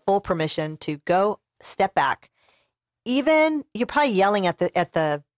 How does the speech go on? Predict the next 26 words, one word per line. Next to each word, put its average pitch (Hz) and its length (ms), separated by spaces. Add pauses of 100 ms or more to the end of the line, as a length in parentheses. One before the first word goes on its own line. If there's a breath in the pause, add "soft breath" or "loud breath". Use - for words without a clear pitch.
(520)
at 165 120
your 165 100
podcast 160 640
right 156 200
now, 160 200
and 165 80
you're 156 80
probably 180 220
yelling 165 340
at - 100
your 156 120
iPhone 160 680
or 147 80
your 151 220
computer 185 500
or 175 80
whatever 170 340
you're 175 120
listening 190 400
to 175 120
this 156 160
podcast 156 640
on 202 360
and 175 180
saying, 165 300
"Sonia, 247 600